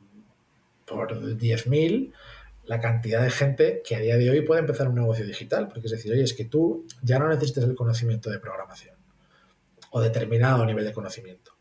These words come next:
Eh, ahora puedes empezar o pro-, probar, empezar a construir, empezar a hacer tus primeros proyectos, eh, tus, tus M V Ps,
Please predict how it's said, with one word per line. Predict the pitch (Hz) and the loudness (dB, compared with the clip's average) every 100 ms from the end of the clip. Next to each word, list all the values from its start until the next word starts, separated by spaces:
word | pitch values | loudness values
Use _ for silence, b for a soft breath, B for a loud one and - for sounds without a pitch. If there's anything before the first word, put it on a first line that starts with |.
| _ b b b _ | _ b b b _
Eh, | 95 92 - - | -10 -8 -8 -4
ahora | 123 131 127 | 0 2 4
puedes | 143 120 - - | 2 2 0 -4
empezar | 117 113 - 139 202 285 - | -4 -4 -2 0 0 -4 -6
o | 113 - | -8 -6
pro-, | 101 - 107 | -10 -10 -8
probar, | - 95 147 226 240 123 | -4 0 0 0 -2 -6
empezar | 113 113 107 | -6 -4 -4
a | 113 | -2
construir, | 117 - 123 147 208 240 | -4 -2 2 2 2 0
empezar | 117 - 113 | -6 -6 -4
a | |
hacer | 117 131 | -2 -2
tus | 120 - | -4 -6
primeros | - 110 123 | -8 -4 -4
proyectos, | - 131 139 156 - 104 277 - B B B - | -4 0 2 0 -2 -2 -2 -8 B B B -10
eh, | 107 101 98 - | -8 -6 -10 -12
tus, | 107 104 - - - | -14 -12 -12 -12 -14
tus | 104 101 - | -14 -10 -6
M | 110 107 123 | -4 2 4
V | 131 127 | 4 4
Ps, | 120 220 - - | 4 2 0 -6